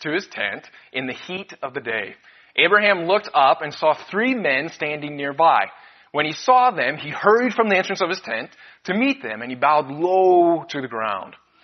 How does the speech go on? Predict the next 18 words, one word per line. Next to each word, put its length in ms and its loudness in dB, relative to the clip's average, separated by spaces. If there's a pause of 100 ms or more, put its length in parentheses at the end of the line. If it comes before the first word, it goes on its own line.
(380)
He 120 -6
said, 380 4
"If 140 -2
I 120 6
have 180 0
found 340 2
favor 320 4
in 160 -6
your 240 -4
eyes, 480 -8 (320)
my 200 6
lord, 300 2
do 100 -8
not 200 -4
pass 260 -2
your 100 -12
servant 360 -10
by. 300 -8